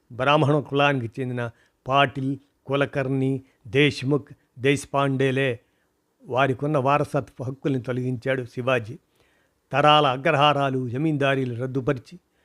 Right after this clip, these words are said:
రైతులకు కాబూలియత్తులు అనే భూమి హక్కు కల్పించాడు, పట్టాలిచ్చాడు శివాజీ. ఈ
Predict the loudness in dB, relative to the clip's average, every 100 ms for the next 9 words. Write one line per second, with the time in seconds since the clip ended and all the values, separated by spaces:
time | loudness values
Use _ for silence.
0 | _ _ -6 2 2 4 2 2 -2 -4
1 | -10 _ _ 0 2 6 4 4 2 0
2 | -4 -4 -4 -2 -4 -2 -2 0 -4 -6
3 | -8 -8 -8 -10 -6 -6 -6 -8 -12 -6
4 | -4 -4 -4 -6 -6 -4 0 0 -2 -12
5 | _ _ _ _ -4 -2